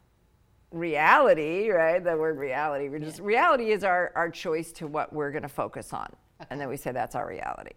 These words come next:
Speaker 2: Right.
Speaker 1: Right.
Speaker 2: Right.
Speaker 1: And, uh, and so we have a collective conscious reality and agreement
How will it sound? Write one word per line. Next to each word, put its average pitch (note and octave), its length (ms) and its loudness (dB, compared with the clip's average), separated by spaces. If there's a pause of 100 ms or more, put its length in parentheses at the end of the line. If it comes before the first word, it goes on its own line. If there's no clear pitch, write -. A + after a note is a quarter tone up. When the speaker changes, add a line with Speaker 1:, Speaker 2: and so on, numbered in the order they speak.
(140)
Speaker 2:
Right. - 180 -18 (240)
Speaker 1:
Right. C3+ 320 -12
Speaker 2:
Right. F3+ 160 -8
Speaker 1:
And, E3 300 -2
uh, C#3+ 300 4 (420)
and D3+ 200 -6
so E3+ 140 -4
we E3+ 120 -2
have E3+ 160 2
a D#3+ 100 2
collective D#3+ 500 -6
conscious - 960 -12 (320)
reality C#3 640 -2
and C3+ 100 -8
agreement D3+ 960 -12